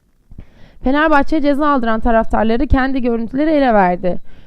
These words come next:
Şükrü Saraçoğlu Stadyumunda yirmi bir Şubat'ta oynanan uefa Avrupa Ligi ikinci tur rövanş maçı Fenerbahçe Beyt Borisov karşılaşmasında sahaya paraşütle fişek attıkları iddiasıyla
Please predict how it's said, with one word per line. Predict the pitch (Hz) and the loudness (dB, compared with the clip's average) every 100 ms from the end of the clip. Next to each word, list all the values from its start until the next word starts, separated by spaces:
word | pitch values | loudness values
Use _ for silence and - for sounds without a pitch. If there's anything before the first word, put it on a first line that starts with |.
| - | -12
Şükrü | - 254 285 | -8 -6 0
Saraçoğlu | 294 294 302 247 | 2 2 0 -2
Stadyumunda | 220 247 214 208 226 277 | 0 2 2 2 -2 -4
yirmi | 302 277 | -4 -2
bir | 262 | -4
Şubat'ta | - 220 208 220 | -2 0 0 0
oynanan | - 214 208 202 196 | -2 -2 -2 -4 -2
uefa | 233 240 - | -2 -2 0
Avrupa | 226 214 220 269 | 2 2 0 0
Ligi | 240 196 196 | 0 0 -2
ikinci | 196 220 240 | -2 -4 -6
tur | - 208 190 | -6 -4 0
rövanş | 190 190 196 220 - | 0 0 -2 -6 -6
maçı | 185 - | -4 -6
Fenerbahçe | - 214 226 220 208 - 196 - - - | -4 -2 0 2 0 2 0 -2 -6 2
Beyt | 226 240 - | 4 4 2
Borisov | 233 269 247 202 | 0 0 -2 -2
karşılaşmasında | 196 196 190 185 - 190 - 196 208 | 0 0 0 -2 -2 -4 -6 -4 -4
sahaya | 262 226 226 226 | -2 0 0 -2
paraşütle | 226 226 - - 233 | -4 -4 -6 -6 -6
fişek | - 233 - | -4 -6 -4
attıkları | 190 - - 196 | -4 -4 -2 -2
iddiasıyla | 190 175 - 196 196 220 190 | -2 -2 0 2 4 2 2